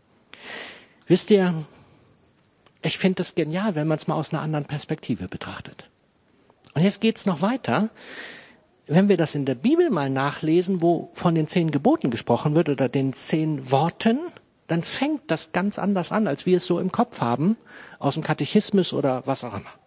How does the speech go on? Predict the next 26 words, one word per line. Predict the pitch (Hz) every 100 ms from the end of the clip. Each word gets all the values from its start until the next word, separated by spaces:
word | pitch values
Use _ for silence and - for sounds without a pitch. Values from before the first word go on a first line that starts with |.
| _ _ _ - - - - - _ _
In | - 208
Kapitel | 208 - 247 220
zwanzig | - 180 208 302 - 165 170 -
können | 185 180
wir | 165
lesen, | 165 226 220 160 214 - _ _ _ _ _ _ _ _ _ _ -
dann | 160 170
redete | 147 165 220 226 220 170
Gott, | 160 170 226 -
er | 151
sprach, | 143 - 156 185 269 - - - - - - - _
„Ich | 233 320 - -
bin | 202 196
der | 175
Herr, | 156 - 214 254
dein | 185 160 160 147
Gott, | 135 123 240 - - - _ _ _ -
ich | 285 330 - -
habe | 196 196 185
dich | 208 -
aus | 170 -
der | 143
Sklaverei | - - 160 190 233 165 190
in | 233 196
Ägypten | 165 156 233 - 190
befreit, | 180 - 208 175 226 -